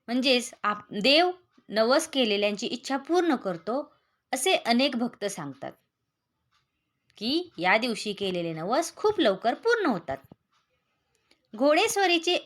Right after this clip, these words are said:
आध्यात्मिक रहस्य काय आहे? खंडोबा हा घोड्यावर आरूढ आहे. घोडा म्हणजे गतिमानता, शक्ती, जिद्द आणि प्रगती.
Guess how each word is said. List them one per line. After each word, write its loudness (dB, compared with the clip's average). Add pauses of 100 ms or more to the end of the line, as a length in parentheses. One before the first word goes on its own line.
(140)
आध्यात्मिक 0
रहस्य 0
काय 2
आहे? -4 (1080)
खंडोबा 2 (320)
हा 0
घोड्यावर 4
आरूढ 0
आहे. -6 (1080)
घोडा 2
म्हणजे 2
गतिमानता, 0 (560)
शक्ती, -2 (600)
जिद्द 0
आणि 2
प्रगती. -2